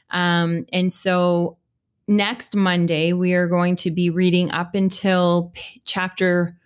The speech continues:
four, I believe, which is, like, page fifty-one. So it's the first fifty pages. Everybody that's been in the group so far has already read up to that, at that point, but it gives the opportunity for other people to join us and not feel like they're far,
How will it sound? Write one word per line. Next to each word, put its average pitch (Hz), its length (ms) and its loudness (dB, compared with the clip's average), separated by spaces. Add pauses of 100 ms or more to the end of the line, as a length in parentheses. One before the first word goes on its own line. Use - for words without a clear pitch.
(320)
four, 170 680 0
I 156 60 -2
believe, 160 420 -2
which 180 160 -2
is, 170 100 -4
like, 156 160 -4
page 220 300 0
fifty-one. 175 580 0
So - 100 -6
it's 143 160 -6
the - 60 -18
first 190 260 -2
fifty 180 280 -4
pages. 151 520 -2 (540)
Everybody 233 380 2
that's 202 200 0
been 185 140 2
in 214 220 2
the 214 80 4
group 196 220 0
so 190 180 0
far 185 240 -2
has 185 120 0
already 165 300 0
read 151 260 -2
up 175 180 -6
to 233 100 -6
that, 214 360 -2 (140)
at 202 140 -6
that 202 240 -4
point, 220 360 0
but 202 300 -2
it 185 100 -2
gives 196 200 0
the 202 120 2
opportunity 185 540 -2
for - 160 -8
other 175 140 -2
people 175 240 -6
to 165 100 -6
join 175 340 0
us 320 360 -2 (400)
and 185 500 4
not 190 420 0
feel 185 220 0
like 175 160 -2
they're 170 420 0
far, 170 360 -4